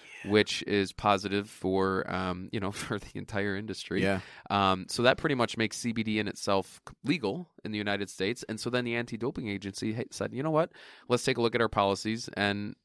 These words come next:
Speaker 2: they, they now don't have an issue with C B D for recovery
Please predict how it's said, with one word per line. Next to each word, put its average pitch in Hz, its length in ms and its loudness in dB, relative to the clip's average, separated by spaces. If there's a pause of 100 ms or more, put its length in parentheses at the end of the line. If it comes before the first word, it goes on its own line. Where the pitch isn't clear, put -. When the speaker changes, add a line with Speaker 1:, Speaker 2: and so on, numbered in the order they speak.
(260)
Speaker 2:
they, 107 380 2
they 90 400 0
now 113 200 6
don't 113 140 0
have 107 120 0
an 98 80 -4
issue 98 240 -2
with 92 120 -2
C 101 140 -4
B 92 100 -2
D 92 100 -2
for 95 160 -6
recovery 92 540 -2